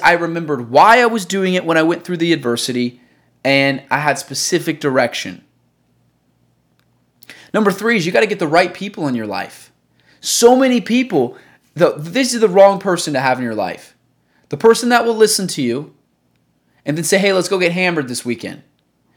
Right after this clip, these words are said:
Hey, let's go drink this weekend, uh, uh, so you can forget about it." That's not the friend that you want, okay? You want the right people in your life, the people that are moving forward, the people that are passionately pursuing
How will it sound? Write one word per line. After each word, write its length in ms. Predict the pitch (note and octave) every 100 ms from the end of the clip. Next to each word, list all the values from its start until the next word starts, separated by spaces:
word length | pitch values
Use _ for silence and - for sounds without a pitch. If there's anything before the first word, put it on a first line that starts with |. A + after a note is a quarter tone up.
| _
Hey, 160 | D#3+ F3+
let's 140 | E3+
go 140 | G#3
drink 300 | F#3 F#3+ F#3
this 200 | E3 C#3+
weekend, 380 | C#3 A#2+ A2 F2+ _ _ _
uh, 40 | C#3
uh, 640 | D#3+ E3+ E3+ - - B2
so 140 | D3+ G3
you 120 | F3+
can 120 | F#3
forget 320 | - D3+ E3
about 300 | C3+ A#2 G2
it." 100 | F2 - _ _ _ _ _ _ _ _ _ -
That's 200 | C4 D#4
not 160 | C#4+
the 100 | C4
friend 280 | - B3 A#3
that 220 | G#3 D3
you 80 | F#3
want, 460 | D3+ C3+ - - - _ _ _ _
okay? 500 | C#3+ G#3+ A#3+ B3+ - _ _ _ _ _
You 120 | F#3
want 320 | C#4 D4+ - D#3+
the 120 | F3+
right 380 | E3 G#3+ B3+ -
people 320 | A#3 A3+ G#3
in 60 |
your 100 | F3+
life, 240 | D3+ B2 -
the 60 |
people 280 | C#3+ B3+ D4
that 140 | B3 G#3+
are 60 |
moving 580 | F#3+ D#3+ G3+ A#3 A3+ A3+
forward, 500 | - A3 G3+ E3+ A2+ - - _
the 80 | D3+
people 400 | - B3+ C4 C4+
that 140 | G#3+
are 80 | -
passionately 1080 | - - G#3+ B3+ - B3+ B3 - F#3 F#3+ F#3+ _ -
pursuing 760 | F#3 - - B3+ A3+ G3 F#3+